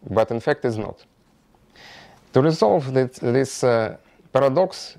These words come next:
which, which is called Saint Petersburg's paradox, he proposed to consider not the expected wealth,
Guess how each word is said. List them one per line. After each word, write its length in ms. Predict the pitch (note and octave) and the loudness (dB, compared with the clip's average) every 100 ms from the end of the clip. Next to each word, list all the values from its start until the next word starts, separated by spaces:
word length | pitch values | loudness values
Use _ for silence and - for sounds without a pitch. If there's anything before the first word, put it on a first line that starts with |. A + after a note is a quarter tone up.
| _ | _
which, 240 | - A2 - | -6 -6 -2
which 160 | A2+ | -2
is 140 | A#2+ A2+ | 0 0
called 280 | B2+ A#2 - | 0 0 -2
Saint 380 | - C3 A#2 | -4 -2 0
Petersburg's 440 | - G#2 G2+ F#2+ F2+ | -2 -4 -4 -6 -6
paradox, 580 | G2+ G2+ E2+ - - _ _ _ _ _ _ | -4 -2 -4 -10 -18 _ _ _ _ _ _
he 160 | - | -4
proposed 560 | - D#3+ - F#3 F3 - | 0 0 2 0 0 -2
to 80 | D3+ | -2
consider 460 | D3 C#3+ E3+ C3 | -2 0 -2 0
not 240 | C3 F3 C#3 | 0 -2 0
the 60 | |
expected 460 | C3+ - C3 C3+ B2+ | -2 0 -2 -2 -2
wealth, 440 | D#3 G3 F#3+ - | -2 -2 -4 -16